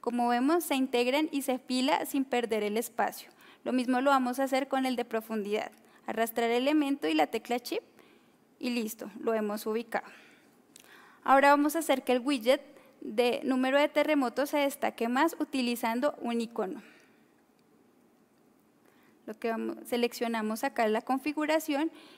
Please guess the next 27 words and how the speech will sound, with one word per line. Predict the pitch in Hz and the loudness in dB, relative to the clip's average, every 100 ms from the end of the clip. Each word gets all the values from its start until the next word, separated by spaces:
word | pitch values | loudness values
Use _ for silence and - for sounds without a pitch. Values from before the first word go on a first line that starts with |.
| - _ _ _ - | -20 _ _ _ -10
y | - | -4
en | 254 | 2
la | 254 | 2
sección | 254 254 247 247 | 2 0 -2 0
indicador | 262 285 294 320 302 294 320 - | 0 -2 2 4 4 2 0 -2
vamos | 240 233 247 - | -2 -2 -4 2
a | 262 | 2
buscar | 294 302 269 269 | 2 0 2 4
la | 262 | 2
sección | 269 262 - 214 - | 0 -2 -4 -6 -6
icono. | 240 - - - - _ - - - | -8 -8 -8 -12 -20 _ -20 -10 0
Lo | |
vamos | 233 233 240 | 2 2 0
a | 269 | 0
ubicar | 285 285 240 | 0 2 2
en | 233 | 2
el | 240 | -2
costado | 277 262 254 214 | -4 0 0 2
derecho. | 233 285 269 254 311 320 - | 2 2 2 0 -4 -4 -6
Las | 254 254 254 | 2 2 2
imágenes | 254 240 254 262 294 | 0 0 0 0 0
soportadas | 285 294 294 262 233 269 | 2 2 2 2 2 2
son | 262 240 | 0 -2
formato | 233 233 240 226 254 | -2 0 -2 -2 -2
S | - 233 247 247 | 0 0 0 -2
V | 247 240 254 | 0 0 0
G | 247 135 | 0 -4